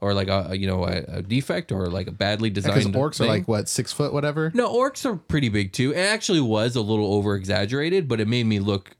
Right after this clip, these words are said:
Speaker 1: into it. And I was like, "Oh wow, gnolls really are big. They're, like, seven foot seven. Like,
Speaker 2: Yeah,
Speaker 1: they're
Speaker 2: that's
Speaker 1: huge."
Speaker 2: I think the average is taller than orc average, isn't it?
Speaker 1: I'd have to look into it, but if it is, it's only slight 'cause orcs,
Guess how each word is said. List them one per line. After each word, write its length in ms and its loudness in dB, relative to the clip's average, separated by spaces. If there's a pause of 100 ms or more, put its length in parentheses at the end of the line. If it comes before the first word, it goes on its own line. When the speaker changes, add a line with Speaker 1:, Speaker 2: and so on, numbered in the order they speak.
Speaker 1:
into 320 2
it. 40 4
And 80 0
I 40 0
was 80 -2
like, 100 0
"Oh 120 0
wow, 260 0
gnolls 320 0
really 220 0
are 120 0
big. 280 -2
They're, 80 0
like, 160 -2
seven 260 0
foot 240 -2
seven. 480 -4
Like, 100 -2
Speaker 2:
Yeah, 120 4
Speaker 1:
they're 100 0
Speaker 2:
that's 100 -4
Speaker 1:
huge." 320 2
Speaker 2:
I 80 2
think 160 -2
the 80 -6
average 380 -2
is 140 0
taller 320 0
than 180 0
orc 380 -4
average, 420 -2
isn't 180 0
it? 140 -10 (800)
Speaker 1:
I'd 120 2
have 140 -2
to 60 2
look 140 2
into 320 2
it, 140 0
but 180 -2
if 180 0
it 80 0
is, 220 0
it's 220 -8
only 240 -2
slight 360 -2
'cause 140 -6
orcs, 320 -2